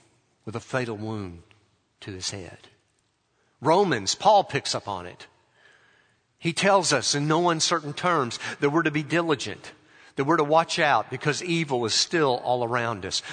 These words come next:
because the ugliness of evil is before us, and that God is gonna accomplish his ultimate purpose in crushing Satan under our feet.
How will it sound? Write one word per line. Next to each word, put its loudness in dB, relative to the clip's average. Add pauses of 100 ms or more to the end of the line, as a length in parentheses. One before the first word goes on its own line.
because 0
the -8 (140)
ugliness 0
of -8
evil -8 (300)
is -4
before -10
us, -6 (280)
and -2
that -8
God 6
is -6
gonna 0
accomplish 0
his -2
ultimate -2
purpose -2 (180)
in -2
crushing 0
Satan 0 (220)
under 0
our 2
feet. -6